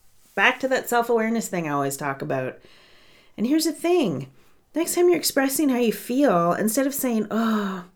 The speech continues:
I'm sorry, but," just say, "This is how I'm feeling."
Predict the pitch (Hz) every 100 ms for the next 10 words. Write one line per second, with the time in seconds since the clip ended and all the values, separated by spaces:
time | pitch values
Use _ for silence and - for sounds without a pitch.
0 | - - - - - - 220 277 294 -
1 | 233 226 214 208 180 185 214 180 - -
2 | _ _ _ _ _ - _ _ - 196
3 | 220 - 359 403 - - 415 302 160 -
4 | - 220 233 285 285 285 262 277 302 165
5 | 117